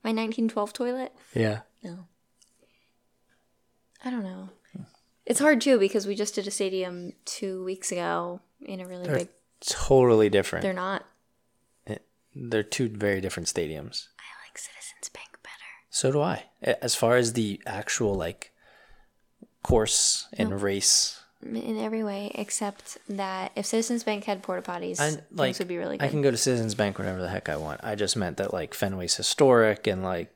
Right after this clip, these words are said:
Speaker 2: you know what I mean? There's more, as a baseball fan, like,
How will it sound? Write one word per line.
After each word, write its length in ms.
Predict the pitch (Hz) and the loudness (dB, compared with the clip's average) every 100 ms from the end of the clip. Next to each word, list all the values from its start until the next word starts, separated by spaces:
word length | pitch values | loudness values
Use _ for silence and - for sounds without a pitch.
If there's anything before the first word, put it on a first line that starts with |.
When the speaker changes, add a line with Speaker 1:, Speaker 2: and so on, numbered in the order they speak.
| _ | _
Speaker 2:
you 140 | - 110 | -10 -6
know 100 | 101 | -4
what 100 | 92 | -6
I 60 | |
mean? 280 | 90 90 98 - | -6 -8 -10 -10
There's 220 | - 95 | -4 -4
more, 520 | 101 95 92 90 92 - _ _ _ _ _ - - - - - _ _ - | -2 0 2 0 -2 -8 _ _ _ _ _ -20 -20 -20 -20 -20 _ _ -4
as 200 | - 95 | -2 0
a 40 | 104 | 0
baseball 440 | 92 - 95 85 | 0 2 2 2
fan, 260 | - 85 76 | 0 -4 -2
like, 320 | 101 87 - | -4 -6 -10